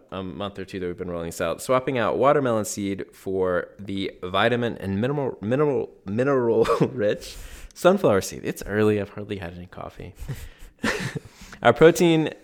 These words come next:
uh, checks all the boxes. No additives, fillers, sweeteners, or natural flavors. No secret ingredients hiding behind a special blend. A flavorless taste for mixing, blending, and baking it into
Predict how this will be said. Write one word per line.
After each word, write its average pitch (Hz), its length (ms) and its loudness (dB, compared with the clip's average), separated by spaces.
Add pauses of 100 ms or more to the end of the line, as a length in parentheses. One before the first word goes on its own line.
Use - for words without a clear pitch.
(140)
uh, 107 280 2
checks 143 260 0
all 127 120 4
the 117 80 2
boxes. 87 460 -6
No 156 160 8
additives, 139 500 6
fillers, 123 460 0
sweeteners, 113 500 -4 (280)
or 90 80 -6
natural 104 360 0
flavors. 95 600 -4
No 135 140 2
secret 139 360 -6
ingredients 104 580 -4
hiding 92 280 -6
behind 87 280 -8
a 87 40 -10
special 87 360 -10
blend. 85 380 -12 (340)
A - 60 -18
flavorless 156 560 0
taste 104 420 -6
for 85 220 -8
mixing, 104 500 -6
blending, 101 520 -6 (400)
and 85 180 -10
baking 101 360 -2
it 82 100 -6
into 90 580 -4